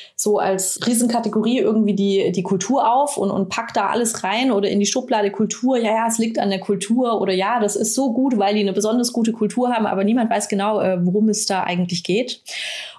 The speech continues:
Und das wäre wirklich mein Ziel, wenn ich das anschaulich und, ja, leicht verstehbar, äh, wirklich durch meine DIS darstellen kann,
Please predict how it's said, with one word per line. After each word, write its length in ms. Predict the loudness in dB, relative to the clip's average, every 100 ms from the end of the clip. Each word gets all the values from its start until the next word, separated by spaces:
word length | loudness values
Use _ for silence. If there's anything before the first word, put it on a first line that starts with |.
| -4
Und 280 | -2 -2 -8 -4
das 300 | -2 0 2
wäre 320 | 2 2 2
wirklich 420 | 0 0 0 0 0
mein 180 | 0 0
Ziel, 460 | 0 0 2 0 -2 -12 -6
wenn 140 | -2
ich 100 | 0
das 380 | -2 -2 -4 -4
anschaulich 840 | -2 0 0 0 2 0 -2 -4
und, 480 | -2 0 0 0 0
ja, 220 | 0 0
leicht 500 | 0 0 2 0 -2
verstehbar, 840 | -2 -2 0 -2 0 0 2 0 -4 -14 -18 -6
äh, 120 | 0 0
wirklich 500 | 2 0 0 -2 -4 -2
durch 240 | -2 0
meine 200 | 0 0
DIS 280 | 0 -2 0
darstellen 600 | -2 0 -2 0 0 -2
kann, 320 | -2 -2 -2